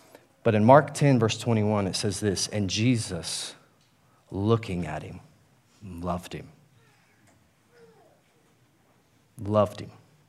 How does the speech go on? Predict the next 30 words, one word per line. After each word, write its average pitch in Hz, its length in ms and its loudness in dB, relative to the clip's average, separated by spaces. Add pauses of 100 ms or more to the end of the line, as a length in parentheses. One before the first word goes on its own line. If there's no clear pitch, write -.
(800)
Like 104 140 -2
he 131 100 0
sees 107 400 -2
right 110 500 4
through 104 340 -4
him 73 120 -12 (460)
to 117 100 -2
the 92 100 -2
bottom. 95 380 8 (840)
And 113 100 -2
he 110 80 2
knows 117 400 4
where 120 100 2
he's 110 220 -4
stuck. - 640 0 (1400)
That's - 460 8
why 135 400 12
the 120 160 -2
callings 120 760 6
and 104 100 0
the, 95 80 -2 (280)
the, 110 120 2
the 113 160 4
invitations 131 640 2
are 104 60 0
different 127 500 2
for 107 180 -4
the 101 100 -4
different 113 420 -2
people, 156 400 -4